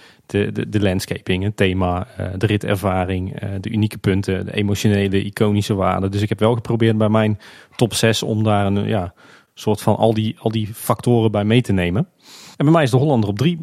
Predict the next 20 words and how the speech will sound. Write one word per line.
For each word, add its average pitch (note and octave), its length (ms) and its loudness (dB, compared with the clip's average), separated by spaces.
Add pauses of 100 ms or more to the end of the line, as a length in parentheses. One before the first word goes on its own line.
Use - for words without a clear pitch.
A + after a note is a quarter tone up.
(120)
eh, D3 260 -2
beland. C#3 480 0
Nou G#2 140 0
ja, F2 80 0
waarom A2+ 220 4
op G#2+ 120 0
drie? D3 300 0
Eh, G#2+ 420 0
in A2+ 80 0
de G2 60 0
eerste - 220 -4
plaats F#2+ 320 -4
heeft, - 280 -4
eh, F2 200 0
de F2 100 -2
Hollander F#2+ 360 2
toch - 180 -6
wel F#2 160 0
een, F2+ 140 -2
eh, E2+ 140 -4